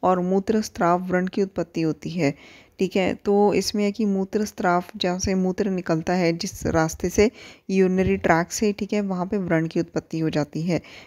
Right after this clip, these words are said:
नाभि मर्म में क्या होता है कि आम एवं पक्वाशय के मध्य में नाभि होती है इसकी, एक तो लोकेशन बताई है, मतलब आमाशय और पक्वाशय के मध्य में नाभि होती है,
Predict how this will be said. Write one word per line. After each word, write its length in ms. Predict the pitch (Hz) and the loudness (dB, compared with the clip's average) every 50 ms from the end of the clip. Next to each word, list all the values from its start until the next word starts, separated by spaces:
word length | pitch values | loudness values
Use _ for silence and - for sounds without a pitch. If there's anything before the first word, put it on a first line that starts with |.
| - _ - | -12 _ 0
नाभि 420 | 180 180 170 165 160 170 220 220 | 2 4 4 4 4 4 4 4
मर्म 280 | 226 220 208 196 196 196 | 4 4 4 4 2 2
में 240 | 196 202 202 202 196 | 0 0 0 0 0
क्या 140 | - 202 190 | -2 -2 -2
होता 220 | 180 180 - 180 | -2 -2 -4 -6
है 60 | 175 | -6
कि 220 | 190 196 196 - - _ _ - - | -4 -4 -6 -6 -6 _ _ -8 -2
आम 300 | - 160 170 180 190 202 - - | 0 0 0 0 -2 -2 -4 -4
एवं 240 | 185 180 185 190 190 | -2 -2 -2 -2 -2
पक्वाशय 500 | - 180 - - 165 165 165 - - 175 | -4 -6 -4 -2 -2 -2 -2 -4 -6 -4
के 180 | - 196 196 | -4 -2 -2
मध्य 380 | 196 185 170 156 156 - 185 180 | -2 0 -2 -2 -2 -2 -4 -2
में 240 | 180 185 190 196 - - | -2 -2 -2 -4 -4 -4
नाभि 440 | 175 175 165 156 147 151 165 190 | 0 2 4 4 2 2 2 0
होती 320 | 180 170 170 - - 180 185 | 0 0 0 -2 -4 -4 -2
है 80 | 180 | -2
इसकी, 260 | 175 175 - - 190 170 | -2 -2 -4 -4 -4 -4
एक 140 | - - - | -6 -6 -4
तो 140 | 175 180 185 | 0 0 2
लोकेशन 500 | 175 170 165 - 165 156 - - 180 175 | 2 2 2 2 0 0 0 -2 -2 -4
बताई 300 | 185 175 170 165 165 170 | -4 -2 -2 -2 0 0
है, 200 | 180 185 180 202 - - - - - - - - _ - | 0 0 0 -2 -4 -10 -20 -20 -20 -20 -20 -16 _ -4
मतलब 280 | 175 170 190 202 202 220 - - | 0 2 4 4 4 2 0 -2
आमाशय 520 | 175 165 160 160 165 - - 226 220 - - | 0 0 2 0 0 0 0 -2 -2 -2 0
और 200 | - 175 175 185 | 2 2 2 2
पक्वाशय 560 | - - 185 - 208 175 165 170 - - 170 | 0 -4 -10 -6 -4 -4 -4 -4 -4 -6 -6
के 140 | 170 - 208 | -4 -2 -2
मध्य 360 | 214 208 185 165 156 - 185 | -2 0 -2 -2 -2 -4 -4
में 160 | 175 185 202 202 | -4 -2 -2 -2
नाभि 300 | 196 180 160 160 170 160 | -2 -2 -2 -2 0 0
होती 320 | 151 143 - - 147 160 | 0 -2 -2 -4 -4 -2
है, 200 | 180 170 147 | 0 0 0